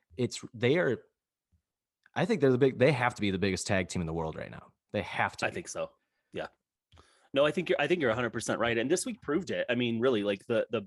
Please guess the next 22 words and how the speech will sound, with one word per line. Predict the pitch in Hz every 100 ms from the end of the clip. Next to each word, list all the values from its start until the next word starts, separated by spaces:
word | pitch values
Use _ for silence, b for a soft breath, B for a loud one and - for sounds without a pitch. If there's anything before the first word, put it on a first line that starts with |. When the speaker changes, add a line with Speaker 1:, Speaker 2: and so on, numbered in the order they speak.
| 87
Speaker 2:
the, | 113 107 -
the | 110
match | 123 131
with | 123 113 B B B
the | 98
Briscoes | 131 131 135 123 117
and | 107
then | 104
on | 98 98
Dynamite, | 139 135 123 120
the | 113
match | 110 104
with | -
the | 104
Young | 113 127
Bucks. | 117 110 110
I |
mean, | 104
we're, | 107 135
we're | - 127
talking | 147 175 143
about | 107